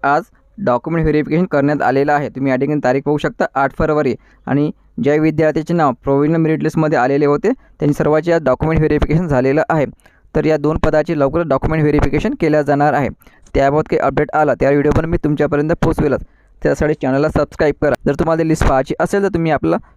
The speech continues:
सोमेश्वर नोकरी संदर्भ Telegram चॅनल जॉईन करायचं, त्यावर तुम्हाला मेरिट लिस्ट मिळवून देईल. Telegram चॅनलची लिंक ही डिस्क्रिप्शनमध्ये दिलेली आहे. ठीक आहे मित्रांनो, व्हिडिओ महत्त्वाचा होता, शेअर करा, व्हिडिओ लाईक करा.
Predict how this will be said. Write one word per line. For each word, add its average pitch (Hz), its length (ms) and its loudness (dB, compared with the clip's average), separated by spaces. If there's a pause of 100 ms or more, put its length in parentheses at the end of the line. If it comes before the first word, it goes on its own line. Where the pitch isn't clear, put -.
(120)
सोमेश्वर 156 360 2
नोकरी 147 280 -2
संदर्भ 156 300 0
Telegram 151 400 0
चॅनल 156 160 0
जॉईन 139 260 0
करायचं, 151 420 0 (360)
त्यावर 151 180 2
तुम्हाला 160 280 0
मेरिट 151 200 0
लिस्ट 165 160 -2
मिळवून 170 280 0
देईल. 113 120 -6
Telegram 143 400 2
चॅनलची 151 320 0
लिंक 147 180 2
ही 208 60 2 (300)
डिस्क्रिप्शनमध्ये 160 520 0
दिलेली 147 380 0
आहे. 143 160 0 (480)
ठीक 175 160 2
आहे 185 60 0
मित्रांनो, 170 320 -2
व्हिडिओ 139 220 2
महत्त्वाचा 139 420 0
होता, 156 160 0
शेअर 143 260 0
करा, 160 180 2
व्हिडिओ 151 240 2
लाईक 143 260 0
करा. - 140 -2